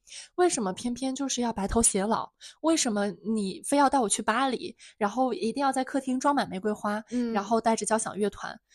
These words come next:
Speaker 1: 他就觉得 Ted 的这些感情太重了，对他来说。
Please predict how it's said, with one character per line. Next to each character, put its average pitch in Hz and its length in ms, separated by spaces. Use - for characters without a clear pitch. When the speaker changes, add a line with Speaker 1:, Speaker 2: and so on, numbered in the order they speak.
Speaker 1:
他 320 100
就 330 120
觉 214 180
得 262 180
Ted 294 280
的 202 100
这 240 160
些 247 340
感 196 200
情 196 360
太 269 220
重 247 320
了， - 200
对 180 80
他 - 140
来 107 160
说。 - 280